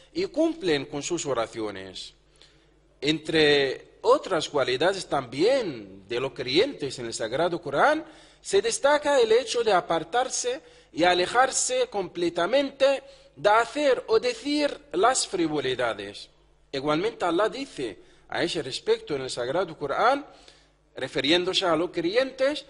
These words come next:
se apartan de las frivolidades. Así pues, los creyentes se preocupan solamente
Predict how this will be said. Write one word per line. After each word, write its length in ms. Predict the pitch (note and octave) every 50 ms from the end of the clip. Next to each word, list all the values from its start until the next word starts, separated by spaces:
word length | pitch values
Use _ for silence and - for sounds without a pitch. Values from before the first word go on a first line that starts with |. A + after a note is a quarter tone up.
| - - _ _ _
se 160 | - F#3+ G3
apartan 880 | G3+ G#3 G#3 - C#4 D4 D4 D4 - - C#4+ D4 D4 C#4 B3+ D#3+ E3
de 160 | D3+ F3+ F3+ F#3
las 320 | G3 G3+ G#3 G3+ - -
frivolidades. 1200 | - F#3+ F3 E3 D3+ C#3+ C#3 B2 A#2 A#2 A2+ G#2+ A2+ G#2+ G#2+ G2 G2+ G2+ G#2 G#2+ - - - - - _ _ _ _ _ _ _ _ _ _ _ _ _
Así 240 | C3 C#3+ - A3 A3
pues, 260 | - A#3 B3+ B3+ B3
los 100 | G3 -
creyentes 880 | - - F#3 E3 E3 F3+ A3 A#3+ A#3+ G#3+ - A#3 A#3+ B3+ C4 - - - - _ _ _ _ _
se 200 | - - E3 E3
preocupan 520 | E3 E3 E3+ E3 - - C4+ C4+ C4+ B3
solamente 920 | A3+ - G#3+ G3+ F#3 F3+ F#3 G#3+ A#3+ A#3+ A3 - A#3 A#3 A#3 A#3+ - -